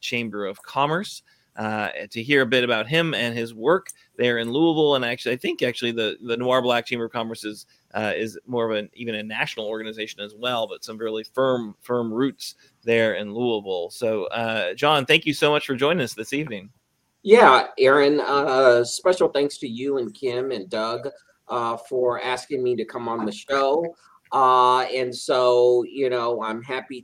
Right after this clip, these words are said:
Speaker 2: to come on and talk about Noir Black Chamber of Commerce. Uh, Kimberly Cecil Jones is actually a member of the chamber. And so, uh, I'll give you a, a, I'll try to give you the, the quick kind of,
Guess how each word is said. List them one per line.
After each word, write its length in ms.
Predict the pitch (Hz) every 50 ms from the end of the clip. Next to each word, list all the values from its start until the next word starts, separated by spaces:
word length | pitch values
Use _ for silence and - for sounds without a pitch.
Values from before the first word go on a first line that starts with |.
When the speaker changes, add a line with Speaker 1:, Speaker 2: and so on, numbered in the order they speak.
| - -
Speaker 2:
to 260 | - 131 127 123 113
come 240 | 107 - 147 127 127
on 220 | 127 123 123 123 123
and 120 | 117 110
talk 240 | - 117 113 113 -
about 440 | 120 110 117 110 110 107 113 113 - _ _ _ _ _
Noir 360 | - 127 113 113 120 123 123
Black 240 | 107 123 110 104 -
Chamber 260 | - 135 120 110 104
of 100 | 98 - -
Commerce. 760 | - - 170 165 165 165 170 165 160 160 160 156 143 - - - -
Uh, 560 | 117 120 120 117 117 117 113 113 113 113 110
Kimberly 400 | - - 147 135 139 131 131 123
Cecil 360 | 127 - 123 - - 117 110
Jones 420 | 107 - 123 123 127 135 131 113
is 120 | 117 107 -
actually 600 | 120 117 117 - - - - 131 120 113 113 110 _ _ _ _ _ -
a 120 | 123 123
member 640 | 117 120 127 127 139 135 139 139 139 139 135 127 -
of 160 | - 123 120 117
the 80 | 123
chamber. 680 | - - - 143 123 120 123 120 139 147 160 208 226 - _ _ _ - - - _ -
And 260 | - 160 151 143 139
so, 840 | 135 - - - 165 147 147 147 143 143 143 143 139 135 139 127 123 - -
uh, 240 | 135 135 135 - 165
I'll 220 | - 131 143 -
give 140 | - 220 226
you 160 | 240 226 190
a, 280 | 156 127 - - 135 127
a, 140 | 120 107 - - 131
I'll 80 | 131
try 180 | 127 - - 202
to 80 | 202 190
give 180 | 160 160 156
you 100 | 156 147
the, 200 | 131 117 104 107 - _
the 120 | - - - _ _
quick 360 | - - - 208 180 - - - 143 - - -
kind 320 | - 151 139 131 127 127
of, 200 | 117 110 104 -